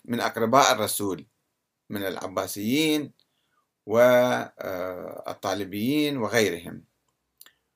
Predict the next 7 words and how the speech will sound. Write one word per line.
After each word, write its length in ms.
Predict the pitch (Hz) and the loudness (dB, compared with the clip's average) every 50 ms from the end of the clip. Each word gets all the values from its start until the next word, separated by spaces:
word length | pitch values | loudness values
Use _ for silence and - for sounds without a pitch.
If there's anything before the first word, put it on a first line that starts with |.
| _ _ _ | _ _ _
وقد 320 | - 135 139 - 156 147 165 | -2 0 4 4 4 6 8
روى 360 | 175 190 208 202 190 - 135 | 10 10 12 12 10 10 8
المفيد 500 | 160 156 156 147 - 185 190 196 185 151 | 6 4 2 0 0 2 2 2 2 2
نسخته 540 | 156 139 - - - 175 175 - 170 151 143 | 0 0 0 0 -2 -2 0 0 2 4 4
الأولى 680 | 139 135 160 170 180 170 165 165 170 165 165 156 - _ _ _ _ _ _ _ _ - | 4 4 4 4 4 6 8 8 8 8 6 4 -2 _ _ _ _ _ _ _ _ 4
هكذا 560 | 151 160 160 - 120 104 101 92 92 101 - - | 6 6 6 6 4 0 2 0 -2 -4 -6 -4
فقال: 420 | 123 123 - 151 139 113 - - | -2 2 6 8 8 8 6 4